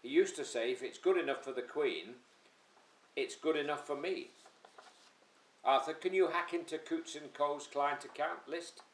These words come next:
"I can, but it'd be a lot quicker if you, if I have your okay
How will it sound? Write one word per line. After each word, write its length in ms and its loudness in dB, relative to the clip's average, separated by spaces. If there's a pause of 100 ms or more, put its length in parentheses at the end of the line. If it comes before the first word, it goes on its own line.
(1160)
"I 80 -2
can, 460 6
but 100 0
it'd 140 -4
be 80 2
a 60 2
lot 260 6
quicker 320 -2
if 180 -8
you, 80 0
if 220 -4
I 140 2
have 200 0
your 200 4
okay 460 0